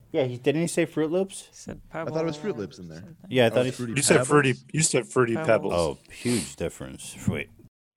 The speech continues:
Speaker 3: That's, <laughs> that's a big difference.
Speaker 1: And, um, to all my homies with hairy backs, this one struck out to me. This one's actually not from TikTok.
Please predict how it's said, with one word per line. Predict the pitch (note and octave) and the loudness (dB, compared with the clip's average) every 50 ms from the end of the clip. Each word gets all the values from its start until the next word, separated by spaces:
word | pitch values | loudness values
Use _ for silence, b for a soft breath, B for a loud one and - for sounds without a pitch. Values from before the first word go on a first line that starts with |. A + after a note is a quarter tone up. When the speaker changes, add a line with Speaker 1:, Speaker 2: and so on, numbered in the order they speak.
| _ _ - | _ _ -20
Speaker 3:
That's, | G#2 - - - - - C#3+ | -20 -18 -18 -20 -16 -10 -10
<laughs> | - - | -10 -8
that's | - C#3 B2+ - - | -8 -10 -10 -10 -12
a | G#2+ F#2+ - _ _ _ _ _ _ _ _ _ - | -12 -12 -14 _ _ _ _ _ _ _ _ _ -8
big | - G#2+ E3 G#3 A#2+ F#2+ | -4 -4 -4 -4 -6 -10
difference. | E3+ F2+ - _ - _ _ _ _ _ - _ _ _ _ _ _ _ - | -18 -18 -20 _ -20 _ _ _ _ _ -20 _ _ _ _ _ _ _ 0
Speaker 1:
And, | - A#2+ B2+ B2+ B2+ B2+ A#2 | 2 4 6 6 4 2 0
um, | A2+ F2+ F#2+ B2 A#2 A#2 A#2 A#2 A2+ A2+ A2 G#2 G#2 _ _ _ _ - _ _ _ _ - _ _ - _ _ _ _ - | 0 0 4 4 6 6 6 4 4 0 -2 -4 -8 _ _ _ _ -20 _ _ _ _ -20 _ _ -20 _ _ _ _ -2
to | - B2 G#2+ | 0 2 4
all | A2+ B2 | 6 6
my | C3+ C#3 B2+ B2 A2+ | 6 6 4 4 4
homies | G2 A2 A#2+ A#2 A#2 A#2 A2+ - - | 2 2 2 4 4 2 2 2 0
with | G#2 - | -4 -4
hairy | - - - A2 A2+ A2 G2+ F2 | -2 0 4 6 6 6 6 4
backs, | - - F2 G#2+ A#2 G#2+ F2+ - - - - - | 0 2 4 4 4 4 2 -2 -8 -12 -12 -6
this | - F2+ G2 - - - | -4 -2 -2 -2 -2 -2
one | G#2+ G2+ G2 F#2+ | -2 -2 -2 -2
struck | F2 - - - - F#2+ E2+ - | -6 -8 -10 -2 0 0 0 2
out | E2+ E2 E2 - - | 2 0 0 -2 -4
to | - F2 | -8 -6
me. | E2+ E2+ F#2 | -4 -4 -2
This | F#2+ A2 G#2+ - | -2 -2 -2 -2
one's | - A2+ B2+ | -2 0 2
actually | B2 A#2 - - A#2+ | 2 0 2 0 2
not | A#2 A2 - | 2 2 2
from | - G#2 | 0 -4
TikTok. | G2 - E3+ E3+ - - A#2+ A#2 A2 | 0 0 0 2 4 4 4 4 4